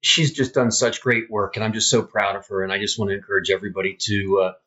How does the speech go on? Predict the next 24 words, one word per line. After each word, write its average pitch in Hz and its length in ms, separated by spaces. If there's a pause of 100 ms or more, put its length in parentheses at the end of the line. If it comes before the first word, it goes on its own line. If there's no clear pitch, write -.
do 139 180
your 123 320
little 107 280
bit 107 300
like 95 320
Lisa 113 320
has 92 200
done. 87 400
But 107 180
then 117 200
also 131 640
our 110 140
neighboring 107 560 (340)
association, 95 840 (240)
Cincinnati 117 640
Area 101 220
Board 98 180
of 87 80
Realtors, 95 420
Kelly 110 280
Whalen, 95 480 (560)
was 104 220
the 110 80
recipient 101 680